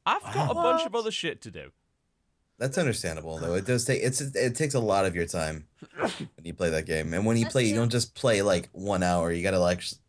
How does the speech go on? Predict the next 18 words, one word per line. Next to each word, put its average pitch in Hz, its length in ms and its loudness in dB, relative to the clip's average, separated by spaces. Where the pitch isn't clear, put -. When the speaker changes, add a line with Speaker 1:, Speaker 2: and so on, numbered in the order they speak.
Speaker 3:
devote 110 560 0
time 98 360 -2
to 92 180 -2
it 80 60 -4
like 85 200 -2
a, 85 80 -8
Speaker 2:
I 113 60 -8
don't 170 140 -12
Speaker 3:
like - 120 -8
Speaker 2:
play 175 140 -4
a 233 60 -6
lot 110 180 -6
of 92 80 -12
big 92 140 -6
Speaker 3:
female. 80 140 -2
Speaker 2:
R 80 60 -6
P 90 120 -10
Gs. 82 480 -14